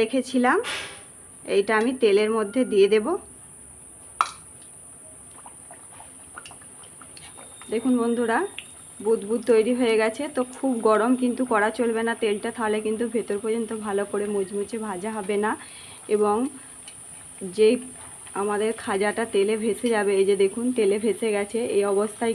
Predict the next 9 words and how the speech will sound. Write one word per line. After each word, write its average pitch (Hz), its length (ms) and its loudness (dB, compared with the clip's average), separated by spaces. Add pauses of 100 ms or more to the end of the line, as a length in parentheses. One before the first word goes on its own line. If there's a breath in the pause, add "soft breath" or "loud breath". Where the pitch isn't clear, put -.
কিন্তু 208 300 0 (600 loud breath)
গ্যাসের 214 400 2
ফ্লেমটাকে 214 520 0 (180)
medium 214 460 2
to 240 60 -2 (100)
low-এ 202 280 6
করে 208 220 2
দিতে 220 220 -4
হবে। 226 220 4